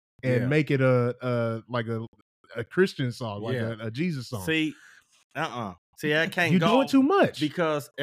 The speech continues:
Speaker 2: and I get it, because it was a church I was invited to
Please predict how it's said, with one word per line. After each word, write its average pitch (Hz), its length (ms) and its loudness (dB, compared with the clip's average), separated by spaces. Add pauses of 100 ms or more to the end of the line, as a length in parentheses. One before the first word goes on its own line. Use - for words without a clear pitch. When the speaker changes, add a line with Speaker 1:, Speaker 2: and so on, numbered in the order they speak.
(140)
Speaker 2:
and 139 100 -4
I 143 120 -2
get 185 240 0
it, 156 100 -4
because 135 340 -4
it 175 120 -4
was 143 100 -8
a 120 60 -12
church 151 300 -4
I 147 120 -2
was 151 200 -4
invited 123 560 -4
to 101 320 -8